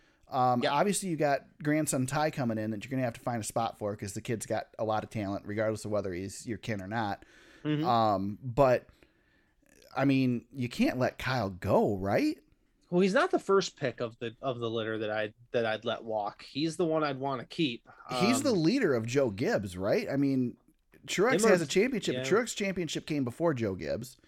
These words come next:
Speaker 2: Yeah,
Speaker 1: Then
Speaker 2: and
Speaker 1: he doesn't
Speaker 2: Denny's
Speaker 1: have a
Speaker 2: kinda doing
Speaker 1: title.
Speaker 2: something. Denny's doing his own thing with, with twenty-three eleven now too.
Speaker 1: Yeah.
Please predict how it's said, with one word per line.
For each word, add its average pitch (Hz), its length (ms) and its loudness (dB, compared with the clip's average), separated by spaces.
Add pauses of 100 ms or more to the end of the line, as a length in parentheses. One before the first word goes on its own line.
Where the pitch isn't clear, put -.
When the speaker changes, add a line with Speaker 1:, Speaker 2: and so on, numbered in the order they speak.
(180)
Speaker 2:
Yeah, 156 200 0
Speaker 1:
Then 160 100 8
Speaker 2:
and 240 60 6
Speaker 1:
he 247 60 6
doesn't 226 180 4
Speaker 2:
Denny's 175 100 2
Speaker 1:
have - 140 4
a - 40 2
Speaker 2:
kinda - 60 4
doing 127 160 4
Speaker 1:
title. 101 140 0
Speaker 2:
something. 120 380 -6 (480)
Denny's 220 260 -2
doing 208 160 8
his 151 140 4
own 147 160 2
thing 127 200 -2
with, 117 160 -8 (140)
with 123 140 -10 (120)
twenty-three 120 380 -6
eleven 117 320 -6
now 113 220 -8
too. 117 400 -4
Speaker 1:
Yeah. 123 300 0